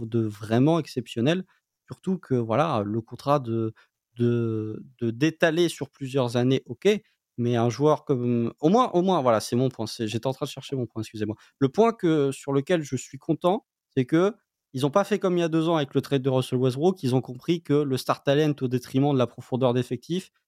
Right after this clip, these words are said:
quand t'as des joueurs comme Anthony Davis et LeBron James, c'est pas une bonne idée. Ça, c'est bien. Mais pour le reste, c'est bien. Je veux pas non plus, euh, dire que c'est, c'est nul,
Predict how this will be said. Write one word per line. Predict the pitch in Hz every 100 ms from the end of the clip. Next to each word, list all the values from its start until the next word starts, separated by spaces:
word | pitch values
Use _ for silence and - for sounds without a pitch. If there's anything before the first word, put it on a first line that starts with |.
| _
quand | 147
t'as | 143 135
des | 135
joueurs | 147 147
comme | 139
Anthony | 131 131 131 127
Davis | 135 143 139
et | 123
LeBron | 117 117
James, | 123 160
c'est | - 120
pas | 147
une | 147
bonne | 127 113
idée. | - _ _ -
Ça, | 170
c'est | 139
bien. | 107 - _ _ _
Mais | 113 113
pour | 113 117
le | 113
reste, | 143 226
c'est | -
bien. | 120 123 143 _ _ _
Je | 117
veux |
pas | 107 135 131
non | 110
plus, | 104 - 131
euh, | 107
dire | 107 127
que | 107
c'est, | - 110 101
c'est | - 107
nul, | 139 190